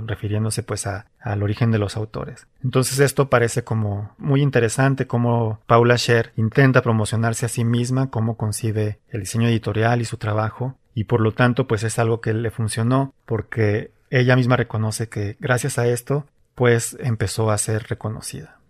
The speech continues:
Y quiero aprovechar aquí para enfatizar algo que le podemos aprender a Paula Scher, y es esta idea de trabajar con proyectos ficticios,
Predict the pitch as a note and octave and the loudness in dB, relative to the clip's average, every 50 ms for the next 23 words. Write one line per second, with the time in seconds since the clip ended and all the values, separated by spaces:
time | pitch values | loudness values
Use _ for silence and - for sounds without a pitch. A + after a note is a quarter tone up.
0 | _ _ _ _ _ _ _ _ _ _ _ - C3 A#2+ - D3+ E3 F3 E3 E3+ | _ _ _ _ _ _ _ _ _ _ _ -10 -8 -4 0 2 2 2 2 2
1 | E3 D3 C3+ - - C3 C3+ C3+ - B2+ B2+ - C3+ C3 B2+ A2 A#2+ A2 - G#2+ | 2 0 0 0 0 0 0 0 -2 -4 -4 -4 -2 -2 -2 -4 -6 -8 -8 -8
2 | - - A#2+ A#2 C3 C#3+ D3 D3+ D3 D3 C3 A#2 A#2 - A#2 G#2+ A#2+ A#2+ B2+ B2 | -8 -6 -2 0 0 2 2 2 0 0 -2 -4 -4 -4 -4 -4 -2 -2 -2 -2
3 | - A#2 - A#2 G#2 A2 A2+ A#2 A2+ - A#2 A2 A2+ A2+ A2+ A2 - A#2 G#2+ G2+ | -4 -6 -6 -4 -4 -2 -2 -2 -2 -2 -4 -4 -2 -2 -4 -4 -4 -6 -6 -6
4 | G#2 G#2+ A2 A2+ A#2 A#2+ - - C3+ C3 C3 C3 - - C3 C3 C3 A#2+ A2 A#2 | -4 -4 -2 -2 -2 -2 -2 -2 -2 -2 -2 -2 -4 -4 -2 -2 -2 -2 -2 0
5 | A#2+ A#2+ A#2 B2 A#2+ A#2 A2 - G#2+ G#2 G2+ G2 - A#2 A2 - B2 A#2+ A2+ A2+ | 0 0 0 0 0 -2 -4 -6 -6 -8 -8 -6 -6 -8 -6 -4 -6 -6 -4 -4
6 | A2 A2+ A2 - A2+ - - B2 - - - C#3+ C#3 - D3 D#3+ D#3+ | -4 -6 -6 -8 -10 -10 -10 -10 -10 -6 -6 -6 -6 -4 -6 -6 -6